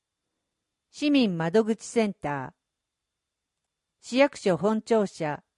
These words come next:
市民窓口センターとマイナンバーカード北部窓口に、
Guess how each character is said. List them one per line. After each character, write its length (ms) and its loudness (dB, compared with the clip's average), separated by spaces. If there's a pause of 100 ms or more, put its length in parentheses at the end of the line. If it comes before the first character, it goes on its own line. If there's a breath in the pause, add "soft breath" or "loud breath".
(280)
市 180 -6
民 260 2
窓 240 0
口 220 -4
セ 200 -2
ン 60 -6
タ 380 -8 (100)
ー 40 -10
と 260 -4 (140)
マ 160 0
イ 80 2
ナ 180 2
ン 100 -2
バ 200 4
ー 40 -8
カ 200 2
ー 40 0
ド 240 -4
北 320 -4
部 140 2
窓 300 -2
口 260 -10
に、 260 -12